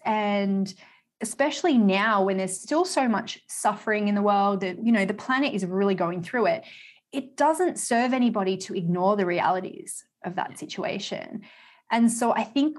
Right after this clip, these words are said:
we have to really straddle that line of wanting to be a positive influence in people's lives and wanting to create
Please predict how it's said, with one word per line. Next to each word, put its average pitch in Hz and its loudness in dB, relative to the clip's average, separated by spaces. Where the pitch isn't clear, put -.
we 277 2
have 214 -4
to 226 -4
really 269 2
straddle 240 0
that 196 -2
line 196 2
of 180 -8
wanting 262 4
to 302 0
be 240 2
a 208 0
positive 202 0
influence 180 -4
in 190 -2
people's 185 -2
lives 175 0
and 196 6
wanting 254 4
to 233 -2
create - -6